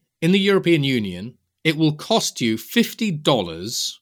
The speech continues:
for every ton of carbon that you push into the atmosphere. If I say to you, Well, look, I think you should be a, an environmentally responsible business, and I think that you should actually take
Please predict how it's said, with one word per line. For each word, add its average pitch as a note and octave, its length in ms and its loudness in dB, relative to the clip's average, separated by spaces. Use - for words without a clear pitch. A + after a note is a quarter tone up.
for D#3 240 -2
every E3+ 380 2
ton E3 340 -2
of D3+ 140 -2
carbon B2+ 420 0
that B2+ 140 -6
you B2 100 -2
push - 380 -4
into A2+ 200 -4
the A2 120 -2
atmosphere. - 560 -10
If G3 320 2
I B3 260 4
say G3+ 420 2
to D3+ 140 -4
you, C3 220 2
Well, C#3+ 420 2
look, C#3 280 4
I D#3 160 4
think F#3 240 -2
you E3 80 2
should D3 180 -2
be C3 380 2
a, B2+ 600 4
an C#3+ 140 2
environmentally F3 1000 4
responsible D#3 840 2
business, A2 480 -4
and C3 80 -4
I D3+ 140 0
think D3+ 360 -6
that A#2+ 140 -6
you A#2+ 180 -4
should A#2+ 240 -4
actually A#2+ 600 -2
take F#3 500 -2